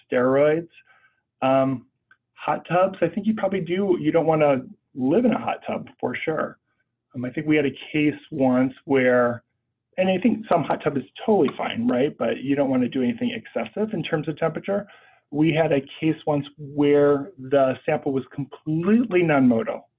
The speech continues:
completely non-motile. And, you know, we monitored that, and it was a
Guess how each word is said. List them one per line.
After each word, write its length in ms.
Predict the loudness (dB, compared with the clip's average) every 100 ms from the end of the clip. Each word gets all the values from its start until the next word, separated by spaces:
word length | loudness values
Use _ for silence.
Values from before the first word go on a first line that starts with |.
| -6
completely 480 | -6 0 0 2 2
non-motile. 600 | 4 4 2 2 -4 -8 _ _ _ -2
And, 340 | 2 2 0 -6 _ -2
you 80 |
know, 120 | 0 2
we 120 | 4
monitored 520 | 2 2 0 -2 0
that, 300 | 0 0 0
and 180 | 2 2
it 100 | 0
was 120 | -6 -6
a 160 | -6